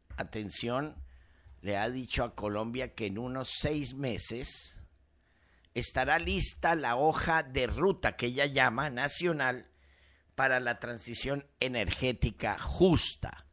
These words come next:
Palabras concretas. Voy a leer textualmente lo que dice.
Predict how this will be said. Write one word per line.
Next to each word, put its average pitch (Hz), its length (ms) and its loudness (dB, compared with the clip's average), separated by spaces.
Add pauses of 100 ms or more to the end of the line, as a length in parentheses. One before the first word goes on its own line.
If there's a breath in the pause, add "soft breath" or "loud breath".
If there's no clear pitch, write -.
(220)
Palabras 104 560 2
concretas. 104 880 -2 (840 soft breath)
Voy 107 280 0
a 117 100 8
leer 101 360 0
textualmente 113 880 0
lo 101 160 0
que 107 160 2
dice. 135 480 2